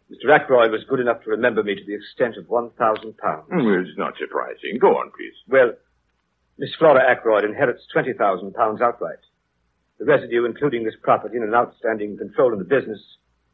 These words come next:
Speaker 1: goes to Rafe Peyton.
Speaker 2: Uh, you have been familiar with this will for some time past, Mister Raymond.
Speaker 1: Roger Ackroyd's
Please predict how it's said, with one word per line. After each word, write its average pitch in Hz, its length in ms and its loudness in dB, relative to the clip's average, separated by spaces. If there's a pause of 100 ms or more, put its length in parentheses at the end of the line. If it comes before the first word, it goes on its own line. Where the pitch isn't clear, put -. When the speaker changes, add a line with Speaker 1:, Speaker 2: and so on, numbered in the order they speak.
(180)
Speaker 1:
goes 113 220 2
to 113 60 -14
Rafe 107 280 0 (100)
Peyton. 85 280 -12
Speaker 2:
Uh, 147 180 8
you 190 160 8
have 170 100 6
been 214 260 6
familiar 104 560 6
with 82 160 0
this 87 220 -4
will 85 160 2
for 92 160 -4
some 98 140 -2
time 95 260 0
past, 69 420 2
Mister - 280 -14 (100)
Raymond. - 220 -20 (140)
Speaker 1:
Roger 104 300 2
Ackroyd's 95 320 -2